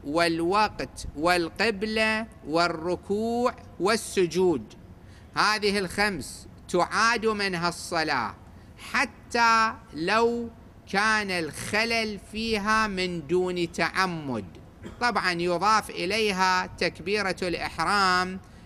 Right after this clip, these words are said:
لدليل خاص، والقيام الذي هو قبل الركوع باعتباره ركناً. طبعًا والقيام حال تكبيرة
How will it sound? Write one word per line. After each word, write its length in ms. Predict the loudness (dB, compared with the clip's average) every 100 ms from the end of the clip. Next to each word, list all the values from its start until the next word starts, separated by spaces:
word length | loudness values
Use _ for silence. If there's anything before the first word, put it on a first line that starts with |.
| -2
لدليل 840 | 0 2 2 2 2 0 0 -4
خاص، 720 | -2 2 2 2 -4 -10 -14 -18 -20 -16 -2
والقيام 1000 | 2 2 0 -2 0 2 2 0 -2 -6 -4
الذي 500 | 0 0 0 0 -2
هو 340 | 0 0 0 0
قبل 320 | -2 -2 0
الركوع 800 | 0 0 -2 -4 -2 0 0 -2 -8 -18 -6
باعتباره 1040 | -4 -4 -4 -2 2 2 2 0 -4 -2 -2
ركناً. 680 | -2 -4 -2 -2 -2 -6 -12 -16 -20 -20 -20 -10 -4
طبعًا 300 | 0 0 2
والقيام 640 | 0 0 0 2 2 0
حال 400 | -2 0 2 0
تكبيرة 540 | -2 -6 -4 -2 -2